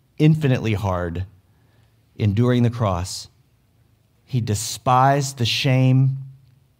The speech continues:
and he is now seated at the right hand of the throne of God,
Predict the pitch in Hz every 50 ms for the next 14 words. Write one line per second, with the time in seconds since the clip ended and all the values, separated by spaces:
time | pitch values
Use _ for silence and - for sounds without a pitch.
0 | - - _ - - _ _ _ _ _ _ - 107 107 110 117 117 117 110 110
1 | 113 107 107 107 - - - - 131 123 123 131 127 131 - 107 - - 104 92
2 | 98 104 104 107 110 113 113 107 101 101 95 87 - 98 95 95 95 - - -
3 | 101 95 98 90 87 - - 87 87 87 82 78 -